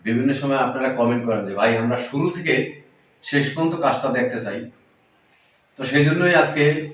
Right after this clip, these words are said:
শুরু থেকেই আমি শেষ পর্যন্ত দেখাবো। এটা কিচিং রুম। এই কিচিং রুমটায় আমি কি কোম্পানির টাইলস লাগাবো এবং কি ডিজাইনের টাইলস লাগাবো, সেটা আপনাদের মাঝে তুলে ধরবো।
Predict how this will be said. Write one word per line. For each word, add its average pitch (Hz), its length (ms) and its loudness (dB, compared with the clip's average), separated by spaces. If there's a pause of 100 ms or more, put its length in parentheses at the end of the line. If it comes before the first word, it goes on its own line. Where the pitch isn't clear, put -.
(160)
শুরু 165 340 -2
থেকেই 185 280 0
আমি 165 180 2
শেষ 147 220 -2
পর্যন্ত 151 200 -6
দেখাবো। 160 520 -2 (680)
এটা 156 420 2
কিচিং 165 320 -2
রুম। 123 340 -4 (500)
এই 117 180 -8
কিচিং 147 340 -2
রুমটায় 151 460 2
আমি - 180 -4
কি 151 220 -8
কোম্পানির 143 500 0
টাইলস 120 260 0
লাগাবো 127 320 0
এবং 117 320 -4
কি 123 180 -8
ডিজাইনের 120 440 -4
টাইলস 117 240 -4
লাগাবো, 113 420 -2 (560)
সেটা 117 260 -2
আপনাদের 127 320 0
মাঝে 123 260 -2
তুলে 120 200 -4
ধরবো। 127 380 -4